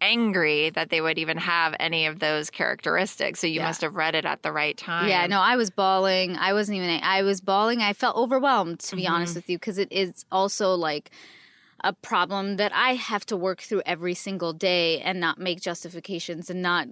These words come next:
Speaker 2: co-, totally give, you know, um,
Speaker 1: give all of
Speaker 2: Yeah,
Speaker 1: yourself,
Speaker 2: all of my,
Speaker 1: set-,
Speaker 2: yeah.
Speaker 1: setting boundaries,
Speaker 2: I'm just,
Speaker 1: you know,
Speaker 2: I've always
Speaker 1: get,
Speaker 2: been really
Speaker 1: trying to fix people, you know,
Speaker 2: Yeah.
Speaker 1: trying to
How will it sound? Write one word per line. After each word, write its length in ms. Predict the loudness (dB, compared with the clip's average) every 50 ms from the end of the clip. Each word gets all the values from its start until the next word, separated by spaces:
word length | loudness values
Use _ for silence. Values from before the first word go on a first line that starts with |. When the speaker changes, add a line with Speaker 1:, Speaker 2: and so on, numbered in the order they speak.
| -12 _ _
Speaker 2:
co-, 240 | -14 -8 -8 -8 -8 -8
totally 480 | -6 -4 -2 -2 0 -2 -2 -2 -4 -6
give, 500 | -4 -2 -2 -2 -2 -4 -8 -14 -18 -18 _ _ _ _ _ _ _ _ _ _ _ _ _ _ _ _ _ _ _
you 220 | -6 -2 -2 0
know, 460 | 2 2 4 4 4 4 4 2 0 -4 -8
um, 680 | -4 0 2 2 4 2 2 0 -4 -8 -10 -12 -14 -18 _ _ _ _ _ -6
Speaker 1:
give 160 | -4 -2 0
all 240 | 2 2 2 2 2
of 80 | 2 2
Speaker 2:
Yeah, 200 | 2 4 4 4
Speaker 1:
yourself, 180 | 4 4 4 4
Speaker 2:
all 200 | 4 4 4 2
of 140 | 2 2 2
my, 120 | 2 2
Speaker 1:
set-, 300 | 2 2 2 0 -2 -6 -12
Speaker 2:
yeah. 120 | -12 -4 0 2 4
Speaker 1:
setting 460 | 4 4 4 4 4 4 2 2 4
boundaries, 800 | 4 4 2 2 0 0 2 2 2 2 2 0 0 -2 -6 -12 -16 -12 -8
Speaker 2:
I'm 160 | -6 -6 -4 -4
just, 240 | -4 -4 -2 -2
Speaker 1:
you 60 | -2 0
know, 100 | 0 0 0 0
Speaker 2:
I've 60 | 0 0
always 380 | 2 2 4 4 2 2 0
Speaker 1:
get, 20 | -2
Speaker 2:
been 180 | -4 -4 -2
really 220 | -2 0 0 0 0
Speaker 1:
trying 360 | 0 2 2 2 2 0 -2
to 100 | -4 -8
fix 440 | -8 -4 -2 -2 -2 -2 -4 -8 -10 -10
people, 640 | -10 -8 -8 -8 -6 -4 -4 -2 0 0 0 0 -2
you 120 | -2 -4
know, 100 | -6 -6
Speaker 2:
Yeah. 140 | -6 -6 -4
Speaker 1:
trying 360 | -2 -2 0 0 -2 -4 -4
to 280 | -4 -2 -2 -2 -2